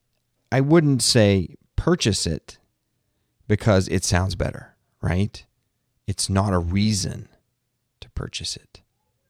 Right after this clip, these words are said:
I think it's just marginally better in sound. And if you like your booming bass voice, boy, let me tell you, <laughs> sorry,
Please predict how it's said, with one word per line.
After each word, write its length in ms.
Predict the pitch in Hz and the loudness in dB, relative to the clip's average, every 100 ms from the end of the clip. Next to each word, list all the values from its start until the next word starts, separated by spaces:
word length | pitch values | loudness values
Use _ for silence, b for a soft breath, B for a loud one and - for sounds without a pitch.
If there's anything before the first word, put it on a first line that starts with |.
| _ _ _ _ | _ _ _ _
I 100 | 92 | -8
think 260 | - 92 - | -4 -4 -6
it's 180 | - - | -10 -8
just 300 | - - - | -8 -10 -10
marginally 920 | 92 92 92 98 92 85 - - - _ _ _ | -6 -2 -2 -2 -2 -4 -6 -10 -16 _ _ _
better 400 | - - - - - | -10 -8 -8 -12 -10
in 200 | 90 85 | -8 -6
sound. 500 | - - - - - b b b b - | -8 -10 -12 -16 -20 b b b b -2
And 120 | 107 | 0
if 120 | 95 | 0
you 120 | 101 | -2
like 340 | 71 104 123 - | -2 0 0 0
your 140 | 113 | -2
booming 460 | 110 123 123 120 120 | 2 4 4 4 6
bass 240 | 117 107 | 6 6
voice, 440 | 98 123 80 - - - _ - | 4 4 4 -2 -12 -20 _ -18
boy, 400 | 85 82 95 101 | -6 -2 0 0
let 200 | 104 - | -2 -2
me 120 | 98 | -2
tell 240 | 90 87 78 | 2 2 0
you, 280 | - 104 - _ - | -4 -10 -18 _ -2
<laughs> 280 | 120 117 - | 0 0 -8
sorry, 460 | - 87 - - | -10 -10 -8 -10